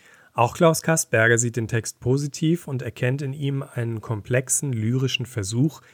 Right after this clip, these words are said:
die Grundlagen der Narration in Frage zu stellen. Einen Bezug zur Geometrie ineinander gesetzter Kreise erkennt Michael Widerstein mit der verlorenen Heimat als Kreismittelpunkt,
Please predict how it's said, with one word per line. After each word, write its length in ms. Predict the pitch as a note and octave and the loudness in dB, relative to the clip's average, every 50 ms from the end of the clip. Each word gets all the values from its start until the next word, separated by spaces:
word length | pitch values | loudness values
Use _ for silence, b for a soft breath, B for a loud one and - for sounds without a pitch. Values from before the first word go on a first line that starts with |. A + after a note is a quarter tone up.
| b b b b | b b b b
die 80 | G#2+ | -6
Grundlagen 720 | - - A#2 A#2+ C#3 C3+ - C3+ A#2 G#2 G#2+ A2+ A2+ A2+ | -2 0 0 0 0 2 2 4 4 4 4 4 2 0
der 140 | A2+ A2 G#2 | 0 -2 -2
Narration 840 | G#2 G2+ G2 G2 G#2+ G2+ F#2+ - - - - G#2 G#2 A2 A2 A2 B2+ | -2 -2 -2 -2 -2 -2 -2 -2 -4 -4 -2 -2 0 0 -2 -4 -6
in 200 | - - B2 A#2 | -8 -8 -8 -10
Frage 380 | - - - F#2+ F#2+ F#2+ F#2+ | -10 -12 -12 -10 -8 -8 -8
zu 140 | - - G#2+ | -8 -8 -8
stellen. 540 | - - - - G2 F2+ D#2+ D#2+ E2 F2 - _ _ _ _ _ _ b b b b b b b b b b b b b b b b b | -8 -8 -8 -8 -10 -10 -12 -14 -16 -20 -20 _ _ _ _ _ _ b b b b b b b b b b b b b b b b b
Einen 240 | b B2 B2 A#2+ A#2 | b 0 0 0 0
Bezug 300 | A#2+ - - D3+ D3 - | 0 2 2 2 2 2
zur 160 | - C#3+ B2 | 2 2 4
Geometrie 680 | A#2 A#2+ A#2+ A#2 A2 G#2+ - - - D#3 F3 F#3+ G3 G3+ | 4 4 4 4 2 0 -2 0 4 6 6 6 6 4
ineinander 720 | - - - D#3 D#3 C#3+ C#3 C#3 C3+ C3+ D3 D3 C#3+ C3+ | 2 2 2 4 4 4 4 2 2 2 2 2 2 2
gesetzter 480 | B2+ A#2 B2 C3 C3 - - - A#2 - | 2 2 2 2 2 2 0 0 -2 -4
Kreise 760 | - - - A#2 A#2 C3 D#3+ D3 B2 G#2+ G#2 A2+ C3+ E3+ F#3 | -4 -6 -2 2 2 4 4 2 0 -2 -4 -4 -4 -4 -4
erkennt 540 | D3+ B2+ C3 - - C3 C3 C#3+ C3+ - | -6 -6 -4 -2 -2 -2 0 -2 -4 -4
Michael 400 | C3+ B2+ - C3+ A#2+ G#2+ G2+ G2 | -4 -2 0 0 0 0 -2 -2
Widerstein 800 | G#2+ B2+ C#3+ D3 C#3 - - - - G2 F#2+ F#2 F#2 G2 A#2 D3+ - b b b b b b b b b | -2 0 2 2 2 2 -2 -6 -6 -6 -6 -6 -6 -6 -6 -8 -8 b b b b b b b b b
mit 340 | C3 B2 B2+ B2+ - - - | 0 0 0 0 -2 0 2
der 160 | B2+ A#2+ A2 | 4 4 4
verlorenen 720 | - - A2+ G#2+ G#2+ A2 A#2 A#2+ C3 C3 B2+ A#2+ G#2 F#2+ | 2 2 0 2 4 4 4 4 4 2 0 0 0 0
Heimat 420 | G#2 G2+ A2 A#2+ B2+ C3+ C3+ C3 - | 0 -2 -2 0 0 -2 -2 -4 -4
als 280 | B2+ A2+ G#2 - - | -4 -2 -2 -2 -2
Kreismittelpunkt, 1200 | - - - G#2 G#2 G#2+ G#2+ - - A2 C3 C3 - D3+ C3 - - D3 D3 E3 D#3+ - - | -4 -4 -4 -2 0 0 0 0 0 0 -2 -2 0 -2 -2 0 0 0 0 -2 -4 -8 -12